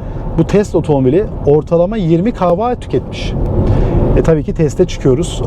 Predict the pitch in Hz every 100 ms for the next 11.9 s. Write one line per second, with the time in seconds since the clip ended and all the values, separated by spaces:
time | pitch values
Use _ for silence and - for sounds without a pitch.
0 | 139 135 131 143 143 139 151 135 - -
1 | - - - - 151 175 185 175 170 147
2 | 135 - 143 127 117 196 214 - - 185
3 | - 127 151 95 - - 139 208 254 -
4 | 214 208 170 254 - - 156 190 214 180
5 | 190 202 - - 214 196 185 180 - 180
6 | - - - - - - - - - -
7 | - - 127 147 190 175 202 220 - 180
8 | 131 175 156 165 170 151 156 175 - 185
9 | 165 160 160 156 131 120 - - - -
10 | 151 156 143 127 127 131 151 147 123 135
11 | - - - 156 123 135 127 135 120